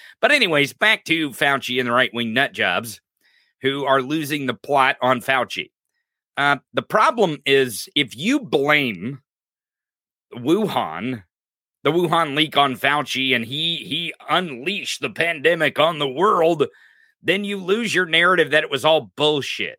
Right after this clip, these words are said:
and you didn't need to social distance and mask, mask, and, oh, the virus was fake. And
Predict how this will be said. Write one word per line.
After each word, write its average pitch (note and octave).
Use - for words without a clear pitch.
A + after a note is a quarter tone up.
and C3+
you D#3
didn't F3+
need F3+
to D#3
social E3
distance D#3+
and A#2
mask, A3
mask, A3+
and, A#2+
oh, G3+
the C#3
virus G#3+
was B2
fake. A3+
And G2